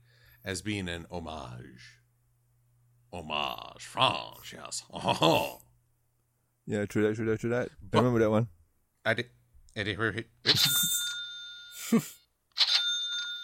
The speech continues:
Speaker 1: You used it three times, so I got it. <laughs> But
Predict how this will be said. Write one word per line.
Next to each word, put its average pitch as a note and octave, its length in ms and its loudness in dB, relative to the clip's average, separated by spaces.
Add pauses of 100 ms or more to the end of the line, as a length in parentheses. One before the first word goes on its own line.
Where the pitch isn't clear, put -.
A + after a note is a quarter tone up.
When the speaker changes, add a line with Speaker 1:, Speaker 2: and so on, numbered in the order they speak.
(920)
Speaker 1:
You F#2+ 140 -4
used F#2+ 200 -4
it - 60 -14
three G#2 120 -4
times, C#2 280 -4
so F#2+ 80 -2
I D#2 60 -2
got D2 200 -6
it. - 100 -12
<laughs> - 1080 -18
But C#3 380 -2